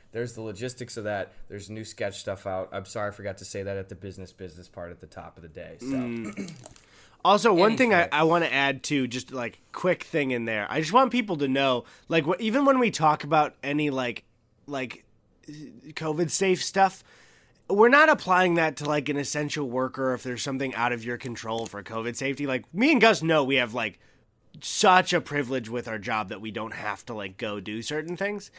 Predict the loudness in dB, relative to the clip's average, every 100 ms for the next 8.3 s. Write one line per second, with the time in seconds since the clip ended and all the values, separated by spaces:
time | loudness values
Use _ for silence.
0 | -16 -8 -6 0 2 2 4 4 6 6
1 | 4 2 4 4 4 4 4 4 0 -2
2 | -4 -2 -2 -2 -4 -6 -6 -4 -4 -2
3 | -2 -2 -2 -2 0 -2 0 -2 -2 -2
4 | -4 -4 -4 -2 -2 -2 -4 -2 -2 -2
5 | -2 -2 -2 -4 -4 -4 -4 -4 -4 -6
6 | -6 -4 -6 -8 -6 -8 -8 -8 -6 -8
7 | -8 -18 -20 -12 2 2 2 2 4 6
8 | 8 6